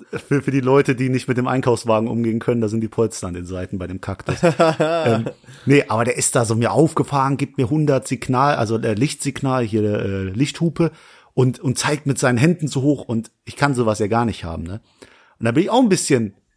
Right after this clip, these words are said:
Speaker 1: hab ich auch ein bisschen gestikuliert und hab meine Hände gehoben und sag, "Ja, ich hab's verstanden, ich bin da eng rausgefahren, tut mir leid, jetzt mach mal einen halben."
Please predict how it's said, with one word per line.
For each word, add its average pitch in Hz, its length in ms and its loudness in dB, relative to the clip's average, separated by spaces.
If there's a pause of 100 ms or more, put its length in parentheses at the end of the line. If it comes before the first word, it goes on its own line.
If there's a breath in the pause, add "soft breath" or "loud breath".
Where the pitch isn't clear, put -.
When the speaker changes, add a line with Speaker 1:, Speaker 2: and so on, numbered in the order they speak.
Speaker 1:
hab 180 100 2
ich 233 60 4
auch 269 60 6
ein 277 60 8
bisschen 151 220 2
gestikuliert 135 720 0
und 143 220 -2
hab 156 180 -2
meine 143 160 0
Hände 202 240 2
gehoben 180 300 0
und 147 80 -6
sag, 143 240 -6
"Ja, 170 180 0
ich - 100 -8
hab's 165 160 -2
verstanden, 170 520 -2
ich 135 100 -8
bin 175 140 -2
da 165 60 0
eng 156 180 -2
rausgefahren, 185 680 0 (460 soft breath)
tut 185 200 -2
mir 170 80 4
leid, 170 280 2
jetzt 151 140 -4
mach 175 140 -2
mal 180 80 2
einen 139 120 2
halben." 143 300 0